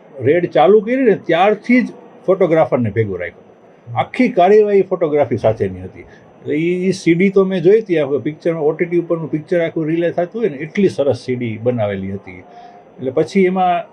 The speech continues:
સૌથી પહેલાં ખખડાયો ડેલો તો એ મહેબૂબ ઠેબાએ જ ખોલ્યો. એટલે એને પોતાની પ્રાથમિક માહિતી આપી અને કીધું કે તમારી ઘરની માહિતી છે ને આમાં રેડ કરી છે. એટલે ન્યા અંદરથી રેડ કરીને ત્યારે સૌથી પહેલાં રૂમમાંથી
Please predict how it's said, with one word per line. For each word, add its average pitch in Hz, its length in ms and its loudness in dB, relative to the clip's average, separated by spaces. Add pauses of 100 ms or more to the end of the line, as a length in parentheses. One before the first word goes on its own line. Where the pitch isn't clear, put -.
(200)
સૌથી 180 300 0
પહેલાં 190 200 2
ખખડાયો 190 420 0
ડેલો 175 260 4
તો 151 120 -2
એ 143 40 0
મહેબૂબ 165 360 -2
ઠેબાએ 143 340 2
જ 113 40 -6
ખોલ્યો. 95 360 -4 (380)
એટલે 143 180 -4
એને 180 160 -4
પોતાની 185 380 0
પ્રાથમિક 175 480 0
માહિતી 175 380 0
આપી 190 300 2
અને 156 220 -10
કીધું 185 260 0
કે 143 120 0
તમારી 151 340 -2
ઘરની 135 240 0
માહિતી 135 380 -4
છે 170 120 -2
ને 147 60 -6
આમાં 135 200 -2
રેડ 117 260 2
કરી 110 180 0
છે. 87 140 -16 (460)
એટલે 131 200 -6
ન્યા 160 300 2
અંદરથી 190 440 2
રેડ 175 260 2
કરીને 202 280 2
ત્યારે 160 200 -4
સૌથી 190 300 2
પહેલાં 180 300 2
રૂમમાંથી 156 760 -2